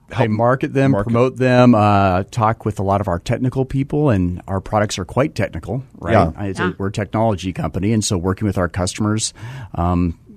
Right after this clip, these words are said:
Speaker 2: to sell them and to answer their questions.
Speaker 1: So not only is Intel big in Arizona, right? Aren't
Speaker 2: Huge. It used to be the largest employer. It still might be.
Speaker 1: they? Might, it's way up
Speaker 3: Yeah.
Speaker 1: there, some
Speaker 3: Oh, yeah.
Speaker 1: largest,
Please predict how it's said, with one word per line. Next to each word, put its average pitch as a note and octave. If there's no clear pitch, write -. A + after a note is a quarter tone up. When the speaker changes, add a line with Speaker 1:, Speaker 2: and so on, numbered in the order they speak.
Speaker 2:
to F#2+
sell G2+
them C3+
and A2
to F2
answer F#2+
their A#2+
questions. -
Speaker 1:
So F#3
not E3
only F3
is B2
Intel B2
big A#2+
in F2+
Arizona, E2+
right? G2+
Aren't B2
Speaker 2:
Huge. -
It A#2+
used F#3+
to -
be D4+
the F3+
largest D3
employer. A#2+
It D2+
still C3
might G2+
be. E2
Speaker 1:
they? E2
Might, G2+
it's -
way D3
up C#3
Speaker 3:
Yeah. D3
Speaker 1:
there, G2
some A2+
Speaker 3:
Oh, G2+
yeah. G2+
Speaker 1:
largest, G2+